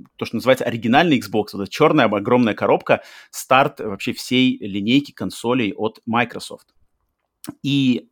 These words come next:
на Halo висела вот эта важная, важная, важная задача —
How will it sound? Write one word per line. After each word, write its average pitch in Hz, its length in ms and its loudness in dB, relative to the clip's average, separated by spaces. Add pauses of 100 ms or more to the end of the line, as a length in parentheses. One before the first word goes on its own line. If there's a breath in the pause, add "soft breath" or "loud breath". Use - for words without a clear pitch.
на 123 420 2
Halo 175 300 6
висела 131 460 2
вот 107 140 0
эта 110 140 -6
важная, 120 500 2
важная, 107 420 -2
важная 107 400 -2
задача — 101 480 -4